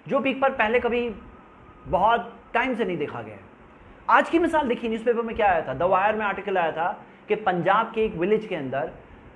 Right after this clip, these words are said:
आ, पंजाब के हिमाचल प्रदेश के बॉर्डर की तरफ एक विलेज में मुस्लिम्स को पूरे गाँव से, सब गाँव से निकाल दिया गया है, वो लोग पनाह लिए हुए हैं। क्यों?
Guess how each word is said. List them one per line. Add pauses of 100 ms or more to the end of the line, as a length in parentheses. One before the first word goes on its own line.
(120)
आ, (340)
पंजाब
के (240)
हिमाचल
प्रदेश
के
बॉर्डर
की
तरफ
एक
विलेज
में (500)
मुस्लिम्स
को (240)
पूरे
गाँव
से,
सब
गाँव
से
निकाल
दिया
गया
है,
वो
लोग
पनाह
लिए
हुए
हैं।
क्यों?